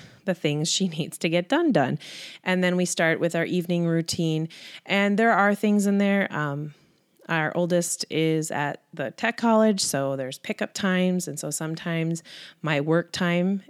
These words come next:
is mixed in with my drive time, which means I'm listening to something motivational, or I'm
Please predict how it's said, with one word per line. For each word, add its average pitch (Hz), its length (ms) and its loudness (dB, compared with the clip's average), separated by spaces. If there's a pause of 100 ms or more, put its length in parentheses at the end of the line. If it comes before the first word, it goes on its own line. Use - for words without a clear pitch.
is 156 360 -2
mixed - 320 -6
in 165 100 2
with 160 160 0
my 147 180 2
drive 147 320 2
time, 185 380 2
which 165 220 -2
means 151 240 -2
I'm 143 140 -6
listening 165 320 -2
to 156 60 -2
something 143 380 -4
motivational, 196 720 4 (520)
or 151 840 -2 (800)
I'm 165 760 2